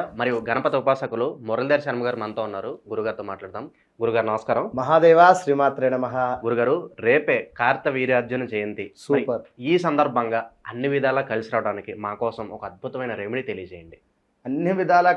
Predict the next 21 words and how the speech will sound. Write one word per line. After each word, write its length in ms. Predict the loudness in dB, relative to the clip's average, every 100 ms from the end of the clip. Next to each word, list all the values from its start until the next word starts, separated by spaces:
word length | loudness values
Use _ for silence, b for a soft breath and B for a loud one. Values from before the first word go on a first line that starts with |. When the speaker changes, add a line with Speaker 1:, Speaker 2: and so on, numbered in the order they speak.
| 2
Speaker 2:
కలిసి 200 | 0 -2
వచ్చేటువంటిది 600 | -4 -2 -2 0 -2 -2 2
కాదు, 180 | 2 2 0
కానీ 220 | 2 4 2 -4 -16 _ _ _ -6
రేపు 300 | 0 2 0 0
కార్త 380 | 2 2 -2 -2 0
వీర్యార్జున 680 | 0 -2 2 2 0 -6 -4 -4
యొక్క 160 | -2 -4 -4
జయంతి. 400 | 0 0 0 -6 -14 _ _ -20 -20 _ _ _ _ _ _ _ _ _ _ _ _
ఎంతో 340 | -6 0 4 6 6 4 -2 -10 _ _ _ _ _ _ _ _ _ -20
సంవత్సరానికి 920 | -8 -6 0 -2 0 2 4 2 -2
ఒక్కసారి 440 | -6 -6 0 0 0
మాత్రమే 420 | -2 -2 -4 -2
వచ్చేటువంటి 680 | -4 -2 -4 -4 -6 -6
ఈ 20 | -6
యొక్క 180 | -6
జయంతి 640 | -8 -6 -6 -6 -6 -8 -8
most 580 | -10 -12 -14 -4 -2 0
పవర్ఫుల్. 480 | 0 -2 -8 -14 -16 _ _ _ _ _ _ _ -8
అసలు 240 | -4 -4
ఈ 160 | -4